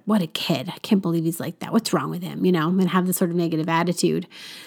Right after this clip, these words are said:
Um, and to be sure, it's a problematic behavior. We need our children to tell the truth. But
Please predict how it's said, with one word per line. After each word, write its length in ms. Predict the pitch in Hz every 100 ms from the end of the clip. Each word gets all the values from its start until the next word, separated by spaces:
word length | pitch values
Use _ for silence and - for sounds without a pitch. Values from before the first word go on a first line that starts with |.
| - - - -
Um, 260 | 208 165
and 100 | 180
to 80 | 208
be 80 | 226
sure, 200 | 339 320
it's 260 | 160 175
a 80 | 170
problematic 760 | - - - 214 185 175 170 165
behavior. 380 | 175 196 156
We 100 | 160
need 200 | 170 170
our 100 | 143
children 320 | 180 180 180 170
to 80 |
tell 200 | 160 -
the 100 | 190
truth. 420 | 196 - 262 190 - - - - - -
But 360 | 233 208 180